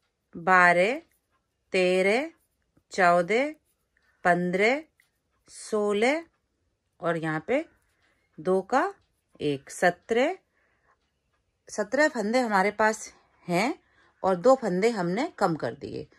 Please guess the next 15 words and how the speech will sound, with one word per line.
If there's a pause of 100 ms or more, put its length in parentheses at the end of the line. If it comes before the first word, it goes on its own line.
(420)
तो
उन्नीस
फंदे
तक
हमने
बढ़ाए
थे, (280)
अब
हम
घटा
रहे
हैं। (560)
इस
साइड
में